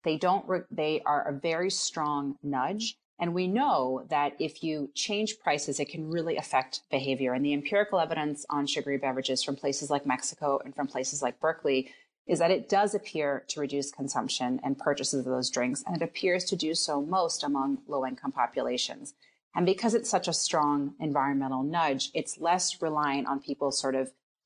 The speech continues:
thinking very carefully about their behavior and more just responding to these cues in the environment.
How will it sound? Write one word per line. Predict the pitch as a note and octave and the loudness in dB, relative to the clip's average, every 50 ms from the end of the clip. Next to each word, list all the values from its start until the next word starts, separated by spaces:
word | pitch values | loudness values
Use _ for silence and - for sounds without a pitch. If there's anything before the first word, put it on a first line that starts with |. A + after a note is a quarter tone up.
| _ - | _ -2
thinking | F3+ E3+ D#3+ E3+ D#3 D#3 D3 C#3+ D3 - _ _ - | -2 0 0 0 0 0 -2 -2 -4 -8 _ _ -2
very | E3 D3 C#3 C#3 | 0 0 0 0
carefully | - - D3+ D3 D3 E3 C#3+ C#3 | 0 0 0 0 2 0 0 2
about | C3+ C#3+ C#3+ C3+ - - | 4 4 2 2 0 -2
their | - C#3+ C3+ | -2 -2 0
behavior | B2+ D3 - F#3+ F#3 F#3 E3 D#3 D3+ | 0 0 0 2 2 2 2 0 0
and | C3+ C3 D3+ | 0 0 0
more | D3 C#3+ D3 | 0 0 0
just | D3 D3+ C#3+ - | 0 0 -2 -2
responding | - D3+ - - - D3 C3+ C#3+ D3 C#3+ | -2 -2 -2 0 0 0 0 0 0 -2
to | C#3+ | -2
these | C3+ C3+ C3 C3 - | -2 -2 -2 -2 -4
cues | - - - D3 C#3 C3+ C3+ C3+ | -6 -4 -2 0 0 0 0 0
in | - C3+ C3 | -2 -2 -2
the | C3 B2+ | 0 0
environment. | B2+ C3 C3 B2+ B2+ C3 B2+ B2 A#2+ - - - | 0 0 2 2 0 0 0 -2 -2 -2 -4 -6